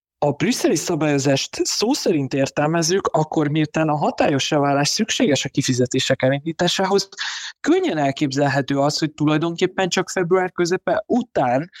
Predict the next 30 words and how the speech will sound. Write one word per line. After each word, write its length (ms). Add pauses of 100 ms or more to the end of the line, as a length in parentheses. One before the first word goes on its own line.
(340)
kezdődhet 640
meg 200
egyáltalán 420
a 40
számlaellenőrzés 1040
is. 140 (280)
Ezen 320
még 200
lehet, 280
hogy 140
vita 260
lesz 200
a 60
magyar 260
kormány 400
és 160
az 100
Európai 400
Bizottság 460
között, 320
de 200
tulajdonképpen 720
egy 100
jogszabály 460
hatályossá 600
válásának 540 (520)
időpontját 680
azt 140
még 120
akár 320